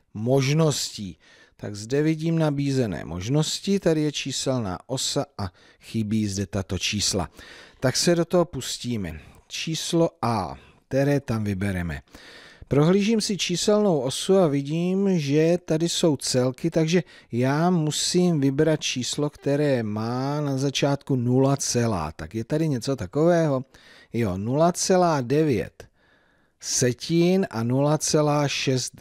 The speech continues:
desetin. Tak a teďka, kde pak to leží? Toto číslo leží někde uprostřed mezi nulou a jedničkou, čili tady někde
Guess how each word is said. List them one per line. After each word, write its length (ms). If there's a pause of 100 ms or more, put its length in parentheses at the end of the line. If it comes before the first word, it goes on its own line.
desetin. 1040
Tak 520 (140)
a 100
teďka, 640
kde 320
pak 300
to 260
leží? 460 (880)
Toto 320
číslo 760
leží 360
někde 320 (120)
uprostřed 1120 (1120)
mezi 360
nulou 400
a 100
jedničkou, 600
čili 320
tady 400
někde 580